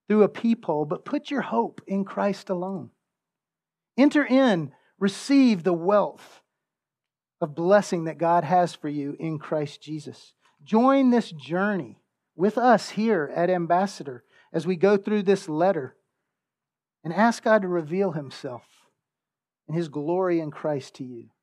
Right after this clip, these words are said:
Ask Him to, to give you wisdom and understanding as you read through His word, such that you might know the wealth of His blessing,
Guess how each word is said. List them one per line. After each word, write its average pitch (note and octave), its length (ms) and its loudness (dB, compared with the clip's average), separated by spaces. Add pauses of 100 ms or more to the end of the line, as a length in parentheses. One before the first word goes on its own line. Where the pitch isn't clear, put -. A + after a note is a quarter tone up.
(480)
Ask A#3+ 340 2
Him A3 180 4
to, G3 200 4 (280)
to G3+ 100 -4
give G#3+ 320 2
you F3+ 160 -2
wisdom E3 560 0 (360)
and F3 140 -2
understanding E3+ 960 -2 (540)
as E3 140 -4
you F#3 100 -2
read F#3+ 360 0
through F3+ 300 2
His D3+ 240 -2
word, D3 500 -4
such F#3 260 -4
that E3+ 120 -4
you G3+ 120 -2
might G#3 240 0
know F3+ 280 0
the E3+ 100 -4
wealth E3 440 -6
of C#3+ 100 -10
His C3+ 160 -10
blessing, C#3 480 -14